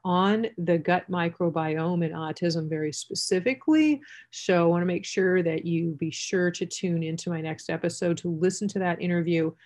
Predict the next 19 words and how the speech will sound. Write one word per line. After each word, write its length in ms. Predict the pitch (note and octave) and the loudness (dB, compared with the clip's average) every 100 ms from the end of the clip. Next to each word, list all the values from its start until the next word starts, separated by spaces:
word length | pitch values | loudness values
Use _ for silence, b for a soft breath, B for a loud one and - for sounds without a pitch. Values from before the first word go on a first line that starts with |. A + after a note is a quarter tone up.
| B _ | B _
because 440 | G3 F#3+ F3+ E3 E3+ | 4 6 4 4 2
it'll 260 | F3+ E3+ | 4 2
give 280 | D#3+ F#3+ F3+ | 4 4 4
you 120 | F3+ | 2
even 320 | E3+ E3+ E3 | 0 -2 -2
further 500 | D#3 - A#3 C4 B3+ | -6 -2 0 2 0
insight 720 | F#3+ F3+ E3 - E3 D#3+ D#3 - | 2 0 0 -2 0 2 0 -4
as 140 | E3+ | -12
far 240 | - E3+ D#3+ | -4 0 0
as 100 | D3+ | -2
how 460 | - - A#3+ C4 | -8 0 4 6
this 220 | A3 G3+ | 4 2
gut 240 | - F3+ F3+ | 0 -4 0
mo-, 280 | E3+ E3 - | 0 0 -2
microbiome 800 | F3 E3 E3+ D#3+ D#3+ D#3 D#3+ D3 | 0 0 0 0 0 -2 -2 -4
is 120 | D3+ - | -8 -8
all 280 | E3+ G#3 A#3 | 0 4 6
working 340 | G#3+ G3+ G3 F3 | 4 4 2 0
together 540 | E3 D#3+ D#3+ D#3 D#3+ | 2 0 0 0 -4